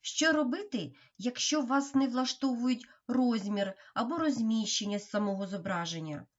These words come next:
Що для цього треба робити? Спочатку потрібно виділити зображення.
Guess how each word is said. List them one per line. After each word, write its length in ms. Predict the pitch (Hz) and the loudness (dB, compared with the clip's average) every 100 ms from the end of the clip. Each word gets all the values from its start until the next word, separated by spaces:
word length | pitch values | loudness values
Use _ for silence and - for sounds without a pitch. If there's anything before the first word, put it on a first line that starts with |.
| _ | _
Що 320 | - 262 359 | -4 0 0
для 180 | 320 277 | 0 -2
цього 300 | - 190 - | -2 -6 -6
треба 360 | 175 175 202 | -8 -6 -4
робити? 520 | 208 185 160 139 117 - _ _ _ _ _ _ - - _ | -4 -6 -8 -10 -16 -18 _ _ _ _ _ _ -20 -20 _
Спочатку 1040 | - - 185 - 190 220 285 - 196 - _ _ | -20 -12 -8 -4 2 2 0 -6 -16 -16 _ _
потрібно 680 | 196 190 196 247 214 233 - | -10 -8 -2 -2 0 -4 -4
виділити 1000 | 160 139 165 208 202 226 214 214 214 208 | -8 -6 -4 -4 -2 -4 -4 -6 -8 -8
зображення. 920 | 175 170 180 196 190 165 160 147 147 | -10 -8 -6 -4 -4 -4 -6 -6 -8